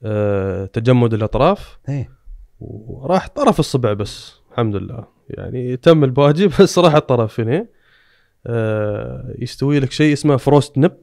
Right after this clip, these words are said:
Speaker 1: أول شيء الأطراف تبيض.
Speaker 2: زين.
Speaker 1: إذا ما لحقت على صبعك، يعني تنزل على ارتفاعات منخفضة شوي.
Speaker 2: مهم.
Speaker 1: آه، يستوي لك ال-،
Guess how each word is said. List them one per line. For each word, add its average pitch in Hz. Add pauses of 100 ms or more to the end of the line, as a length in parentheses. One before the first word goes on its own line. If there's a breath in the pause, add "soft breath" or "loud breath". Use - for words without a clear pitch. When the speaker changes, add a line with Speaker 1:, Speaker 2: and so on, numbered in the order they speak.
(600)
Speaker 1:
أول 117
شيء 120
الأطراف 113
تبيض. 117 (420)
Speaker 2:
زين. 95 (240)
Speaker 1:
إذا 107
ما 135
لحقت - (100)
على 98
صبعك، 120 (240)
يعني 92
تنزل 107
على 101
ارتفاعات 107
منخفضة 107
شوي. 170 (200)
Speaker 2:
مهم. 110 (340)
Speaker 1:
آه، 107
يستوي 123
لك 117
ال-، 110